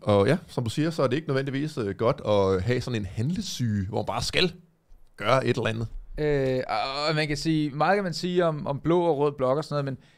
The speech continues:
Speaker 2: men hvis man skulle have, hvis man skulle tage en leder fra blå blok, som skulle få tingene til at ske, hvem fanden i helvede skulle det være? Søren Pape? Han får ikke en skid til at ske. Øh, og Jakob Ellemann,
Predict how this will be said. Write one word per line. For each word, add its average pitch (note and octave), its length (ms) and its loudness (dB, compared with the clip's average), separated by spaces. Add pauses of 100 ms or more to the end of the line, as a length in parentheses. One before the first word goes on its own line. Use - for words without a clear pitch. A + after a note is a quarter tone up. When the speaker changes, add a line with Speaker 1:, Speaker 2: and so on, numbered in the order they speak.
(380)
Speaker 2:
men C#3 80 0
hvis C#3+ 200 -2
man D3 140 -2
skulle C#3+ 240 -2
have, B2+ 180 -2
hvis C#3+ 120 -6
man D3 140 -4
skulle - 140 -10
tage F#3+ 120 4
en F#3 80 4
leder E3+ 280 6
fra D3+ 220 -4
blå D#3+ 200 2
blok, C#3+ 300 0
som D3 160 -6
skulle C3 160 -14
få C3+ 80 -10
tingene D3+ 280 -4
til - 140 -6
at C#3 60 -4
ske, C#3+ 200 -10
hvem A2+ 160 -10
fanden F#3 480 -6
i B2+ 100 -12
helvede C3+ 360 -6
skulle - 200 -16
det F3+ 140 0
være? - 220 -4 (600)
Søren B2+ 380 -4
Pape? F3 420 0 (480)
Han D#3+ 200 -4
får A#2 160 -8
ikke A#2 120 -8
en A#2+ 60 -6
skid C3 180 -10
til A#2+ 140 -12
at B2+ 60 -10
ske. - 240 -12 (440)
Øh, C3 500 0 (100)
og B2 140 -2
Jakob A2+ 340 -2
Ellemann, G3 440 4